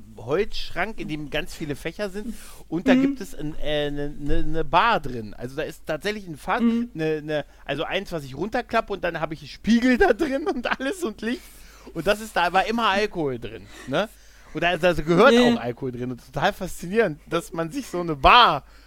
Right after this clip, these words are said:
Speaker 1: irgendwie pauschal hält halt, ne? Ja, und deshalb, ähm, da hab ich da, und das war mein einziges Mal, wo ich wirklich gesagt hab,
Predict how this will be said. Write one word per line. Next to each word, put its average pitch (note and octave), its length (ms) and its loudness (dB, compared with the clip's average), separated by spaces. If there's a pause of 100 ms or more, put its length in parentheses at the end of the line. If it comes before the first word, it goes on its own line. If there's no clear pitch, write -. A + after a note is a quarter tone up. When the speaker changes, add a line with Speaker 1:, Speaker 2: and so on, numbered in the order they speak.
(120)
Speaker 1:
irgendwie F3+ 380 2
pauschal D3+ 680 2
hält B2+ 280 -2 (100)
halt, A#2 260 -6
ne? C3+ 160 -8 (580)
Ja, A#2+ 160 -2 (140)
und F3+ 280 -6
deshalb, A#3 480 -2
ähm, E3+ 340 -2 (100)
da C#3 220 -4
hab F#3 80 0
ich G3 100 -4
da, F#3 140 2
und D3 160 -8
das F3+ 120 -4
war F#3+ 80 2
mein F3 160 -4
einziges G#3 500 -8
Mal, F3+ 260 0
wo F3 80 -6
ich E3 180 -10
wirklich G3+ 260 -6
gesagt F3 220 -4
hab, F3+ 80 -10